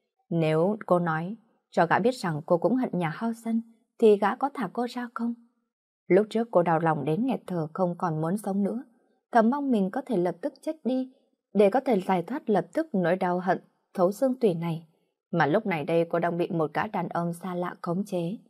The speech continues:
lúc nào cũng có thể mất mạng. Phải chăng ông trời muốn dành toàn bộ cho nguyện vọng của cô đây? Nếu như vậy, cô sẽ không còn phải khắc khoải nhớ nhung phong tiêu dã nữa. Cô muốn gặp lại anh một lần.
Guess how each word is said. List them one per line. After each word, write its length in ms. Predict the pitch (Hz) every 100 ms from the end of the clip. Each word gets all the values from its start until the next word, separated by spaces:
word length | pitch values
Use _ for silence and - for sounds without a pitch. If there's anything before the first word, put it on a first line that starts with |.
| _ _ _ _
lúc 200 | 180 220
nào 260 | 208 156 143
cũng 300 | 175 214 262
có 120 | 285
thể 100 | 247
mất 300 | 165 175 190
mạng. 180 | 202 165 - _ _ _ _ -
Phải 140 | 170
chăng 220 | 135 165 -
ông 200 | 170 160
trời 180 | 165 147
muốn 240 | 151 202
dành 220 | 226 160
toàn 240 | 151 160 151
bộ 220 | 165 - _ -
cho 160 | 185
nguyện 280 | 175 175 170
vọng 140 | 175 151
của 200 | - 156 -
cô 200 | 185 190
đây? 240 | 185 185 - _ _ _ _ _ _ _ _ _ _ _ _ _ _ _ _
Nếu 200 | 165 156
như 120 | 185 175
vậy, 220 | 156 165 _ _ _ -
cô 140 | 175
sẽ 140 | 165 151
không 220 | 180 170
còn 200 | 170 147 -
phải 140 | 143
khắc 180 | 233 269
khoải 220 | - 170
nhớ 200 | 156 160 208
nhung 160 | 240 226
phong 160 | 240 233
tiêu 160 | 233 233
dã 180 | - 220
nữa. 240 | 208 233 - _ _ _ _ _ _
Cô 120 | 202
muốn 220 | 214 226
gặp 160 | - 233
lại 180 | 202 202
anh 180 | 277 269
một 200 | 196 185
lần. 240 | 190 180